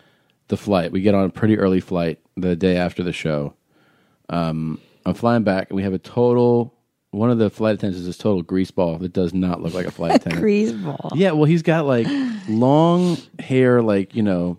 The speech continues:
Speaker 2: Mm.
Speaker 1: to his shoulders. It's, it's greased and combed back and a
Speaker 2: Mm.
Speaker 1: beard, and he's dressed in the flight. But
Speaker 2: How
Speaker 1: like,
Speaker 2: old is he?
Speaker 1: I would say he's probably, like, early forties, but he just, he doesn't have the flight attendant look
Speaker 2: <laughs>
Speaker 1: at all.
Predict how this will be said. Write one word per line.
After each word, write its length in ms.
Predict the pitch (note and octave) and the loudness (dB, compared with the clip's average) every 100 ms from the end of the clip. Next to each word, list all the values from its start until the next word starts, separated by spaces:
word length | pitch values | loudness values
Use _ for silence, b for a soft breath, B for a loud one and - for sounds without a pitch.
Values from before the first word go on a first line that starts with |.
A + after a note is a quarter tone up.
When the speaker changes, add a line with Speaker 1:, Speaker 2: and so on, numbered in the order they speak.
| _ _ - | _ _ -10
Speaker 2:
Mm. 120 | E3+ | 0
Speaker 1:
to 80 | C3+ | 2
his 120 | A#2 | 0
shoulders. 540 | - A#2+ B2+ C3+ C3+ | 2 2 4 4 0
It's, 220 | A2+ - - | -2 -8 -6
it's 180 | G#2 - | -6 -4
greased 500 | G2+ A2 A#2+ - - | 0 2 2 -2 -6
and 280 | G2+ G2+ - | -4 -4 -6
combed 420 | - A2 A2 G#2 | 0 2 2 2
back 440 | G2+ F#2 G#2 - _ - | 0 0 -2 -6 _ -8
and 320 | E3+ F3+ E3 | -4 -2 0
a 140 | G2+ | 0
Speaker 2:
Mm. 80 | G2 | 0
Speaker 1:
beard, 440 | G#2 G#2 G2+ G2+ - _ | 2 4 2 0 -4 _
and 80 | A2 | -2
he's 180 | A2+ A#2 | 0 0
dressed 260 | - F3 - | 2 2 2
in 60 | |
the 60 | G2+ | -2
flight. 260 | - A2+ | 0 0
But 140 | A2 G#2+ | 0 0
Speaker 2:
How 100 | A3 | 2
Speaker 1:
like, 100 | A#3 | 2
Speaker 2:
old 80 | B3+ | 2
is 100 | C4+ | -2
he? 140 | D#4 D#4+ _ B B B B | -4 -8 _ B B B B
Speaker 1:
I 80 | E4 | -4
would 140 | F4 | -2
say 100 | - | 2
he's 100 | C#3 | 2
probably, 280 | A#2+ B2+ A2+ | 2 2 2
like, 220 | G2+ F2+ - | 2 -2 -2
early 200 | G2 G2 | -2 -2
forties, 720 | - F#2+ G#2+ B2 B2+ A#2+ - b b b b b | -2 2 4 4 2 -2 -10 b b b b b
but 140 | C#3 | 2
he 80 | C3 | 2
just, 260 | C#3+ D#3+ C#3+ | 2 0 0
he 80 | B2+ | -2
doesn't 400 | G3 G3 B2+ A#2 | 2 2 2 2
have 260 | A2 G2+ | 2 0
the 80 | F#2+ | 0
flight 220 | F#2+ A2+ G#2 | 2 4 4
attendant 340 | - F#2+ E2+ | 2 -2 -2
look 280 | F#2+ E2+ - | -2 -2 -4
Speaker 2:
<laughs> 40 | - | -4
Speaker 1:
at 200 | G2 F2+ | -2 0
all. 340 | E2+ F#2 B2 | 0 0 0